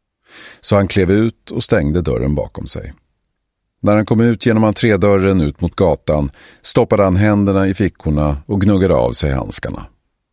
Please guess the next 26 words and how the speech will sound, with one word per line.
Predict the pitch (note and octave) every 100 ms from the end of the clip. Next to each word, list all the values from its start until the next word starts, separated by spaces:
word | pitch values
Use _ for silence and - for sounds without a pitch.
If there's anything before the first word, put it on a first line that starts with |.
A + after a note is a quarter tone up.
| _ - - - - _
Bilen | G#2 A2+ A2 G#2+ G#2
hade | G2+ G2+
han | G2
ställt | - D#2 D#2 D#2+
ett | -
par | C#2+
kvarter | C#2 C#2+ C#2 C2
bort. | B1+ - _ - - _ _ _ _ _ _
Det | - G2+
fanns | G#2+ G2
egentligen | G#2+ G2 G#2 A2 G#2+
ingen | G#2 E2
hotbild, | F2+ A2+ C#2+ - G2 A2 C2+ C2 B1+
så | D#2+
i |
det | D2+
här | E2 F2+
skedet | E2 G2 D#2 C#2+ D#2+ -
fanns | D#2+ D2+
det | F2
heller | E2+ D2
ingen | E2+ D2
anledning | D2+ E2+ B1+ C#2+ C2+ C#2
att | C#2
skydda | - G2 C2 F#2
sig. | F2+ - -